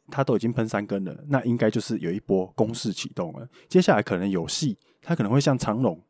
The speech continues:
这样，哦，一次就给你涨个好几倍。我跟你说，你可以不要期待这种事情。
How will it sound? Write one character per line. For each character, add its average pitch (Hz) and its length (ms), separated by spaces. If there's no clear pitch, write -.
这 156 80
样， 131 140
哦， 120 160
一 123 80
次 147 200
就 139 100
给 123 120
你 127 60
涨 98 160
个 95 80
好 101 140
几 92 180
倍。 104 240
我 - 80
跟 107 120
你 98 40
说， 92 260
你 90 100
可 - 120
以 127 80
不 - 140
要 110 100
期 - 200
待 101 140
这 101 120
种 80 100
事 - 220
情。 - 280